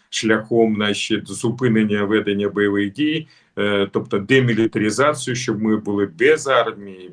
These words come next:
без, е, відповідних засобів, на що ми теж не підемо, щоб там хто там не казали. Е, от. І в зв'язку з цим, е, є, е, с-, е, погляди європейців, і не тільки погляди,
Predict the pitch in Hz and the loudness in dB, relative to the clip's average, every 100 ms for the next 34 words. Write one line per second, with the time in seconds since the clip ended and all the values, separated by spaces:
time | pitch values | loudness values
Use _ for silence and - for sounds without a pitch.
0 | 82 110 139 135 120 113 104 101 107 - | -2 0 0 -2 -4 -2 -4 -8 -16 -4
1 | 113 113 104 104 - _ - - 107 117 | -4 -2 -8 -10 -12 _ -20 -12 -2 0
2 | 110 - 104 95 95 101 - 127 113 110 | 0 -2 -6 -6 -4 -4 -4 -2 -2 0
3 | 127 117 107 101 151 135 117 107 - _ | 0 0 -4 -4 -4 -2 -2 -2 -6 _
4 | - - 139 131 120 123 - 127 127 113 | -8 -2 -2 2 0 0 -2 0 2 2
5 | 110 110 113 104 92 - - _ _ - | 0 0 -2 0 -2 -4 -8 _ _ -20
6 | - _ - 101 101 104 101 98 117 107 | -20 _ -4 -2 0 0 0 0 -4 -2
7 | 123 123 123 120 - 151 214 240 226 - | -2 -2 -2 -4 0 4 4 2 -4 -12
8 | _ - 220 117 110 107 107 104 104 104 | _ -20 -2 2 4 4 4 0 -4 -6
9 | 98 147 156 143 123 - 107 107 104 101 | -4 2 4 4 2 0 0 0 2 2
10 | 101 92 - _ _ 110 101 95 - _ | 2 -2 -6 _ _ -4 -2 -4 -10 _
11 | - 127 123 120 110 110 107 107 104 101 | 2 6 6 4 2 2 2 2 0 0
12 | 123 139 - 104 98 101 98 151 - 123 | -2 -2 -4 -4 -4 -4 -2 -4 -2 -6
13 | - 113 98 98 98 | 0 2 2 0 -2